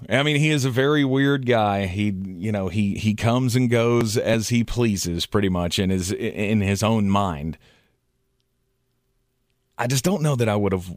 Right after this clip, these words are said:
I, I, I don't know. I, I wish it would have ha-, been handled differently. We can't go back and change it. Obviously, there's no reason on harping on the decisions that should have been made last year that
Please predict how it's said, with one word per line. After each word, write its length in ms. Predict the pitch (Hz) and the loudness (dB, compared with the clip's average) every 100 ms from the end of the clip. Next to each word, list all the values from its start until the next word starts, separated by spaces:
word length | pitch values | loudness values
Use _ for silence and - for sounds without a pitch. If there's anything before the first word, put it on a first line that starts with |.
| - | -8
I, 320 | 85 - 107 - - _ | -8 -6 -8 -10 -18 _
I, 40 | 120 | -4
I 40 | |
don't 120 | 107 | -2
know. 160 | 98 76 - | -2 -2 0
I, 120 | 147 | 0
I 100 | 165 | 2
wish 280 | 170 180 165 | 2 2 2
it 80 | 160 | 0
would 160 | 147 | 2
have 100 | 135 | 2
ha-, 140 | 107 123 | -2 -2
been 200 | 123 107 | -2 0
handled 320 | 113 107 101 | 0 0 0
differently. 380 | 104 101 98 101 | -2 -2 -2 0
We 140 | 104 | 0
can't 200 | 110 101 | -2 -4
go 100 | 95 | -2
back 260 | 90 87 90 | -2 -2 -2
and 120 | 90 | -4
change 300 | 98 87 82 | -4 -4 -4
it. 100 | 90 | -4
Obviously, 500 | - 87 87 87 87 | -2 -2 -2 -4 -2
there's 200 | 87 87 | -2 -2
no 140 | 95 | -2
reason 360 | 90 90 87 90 | 0 -2 -2 -2
on 140 | 82 | -4
harping 480 | 82 - 92 87 87 | -6 -4 -4 -4 -2
on 160 | 90 90 | -2 -2
the 80 | 85 | -4
decisions 540 | 82 - 104 95 90 | -2 -2 0 -2 -2
that 120 | 101 | -2
should 260 | - 151 139 | 2 2 2
have 180 | 123 110 | -2 -2
been 180 | 107 | -2
made 200 | 98 95 | 0 0
last 400 | 98 104 98 - | 0 0 0 -2
year 240 | 101 92 90 - - - - | -2 -2 -4 -10 -20 -20 -4
that 260 | 117 117 | 0 0